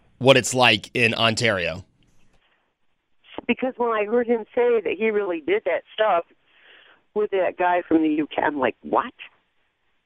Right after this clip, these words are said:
Speaker 1: Yeah, I mean, and they
Speaker 2: I think he would lie to us.
Speaker 1: They take ev-, he takes everything that is thrown, and, and, and this is most Democrats, they'll take what is thrown at them on C N N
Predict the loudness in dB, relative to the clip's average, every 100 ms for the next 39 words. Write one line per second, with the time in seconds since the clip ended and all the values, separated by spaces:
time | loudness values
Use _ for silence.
0 | _ _ -20 -20 _ _ 2 4 4 2
1 | 6 6 6 -2 -8 -4 4 4 4 2
2 | 6 6 4 -6 -6 -4 -4 0 2 2
3 | -2 -4 -2 -2 -2 -8 -18 -20 _ _
4 | _ _ _ _ _ _ 0 6 6 6
5 | 6 6 6 4 2 -2 2 4 4 4
6 | 4 4 0 2 2 2 0 -6 _ _
7 | _ 2 4 4 4 4 4 6 4 2
8 | 2 0 2 2 2 2 -4 -8 -2 4
9 | 6 4 2 0 2 2 2 0 -6 -14
10 | -20 _ 4 8 8 8 4 4 4 4
11 | 4 2 2 4 4 4 4 4 4 2
12 | 2 4 4 2 2 2 2 2 0 -4